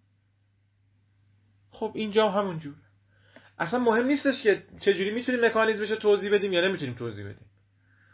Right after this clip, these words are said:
مهم اینه که خود شما این حرف رو دارید، یعنی پس قبول دارید که بابا می‌شه علیت و معلولیت نباشه، ولی علم حضوری و شهود چی باشه؟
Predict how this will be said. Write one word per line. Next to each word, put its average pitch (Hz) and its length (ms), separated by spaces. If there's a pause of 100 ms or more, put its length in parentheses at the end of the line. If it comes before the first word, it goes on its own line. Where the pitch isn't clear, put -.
(500)
مهم 269 140
اینه 302 140
که 294 80
خود 311 240
شما 277 220
این 277 120
حرف 254 180
رو 247 100
دارید، 208 420
یعنی 190 180
پس 226 380
قبول 180 300
دارید 165 300
که 147 100
بابا 156 420
می‌شه 202 240
علیت 151 440
و 143 40
معلولیت 139 580
نباشه، 165 680 (720)
ولی 220 220
علم 156 480
حضوری 156 520
و 139 140
شهود 160 400
چی - 140
باشه؟ 170 600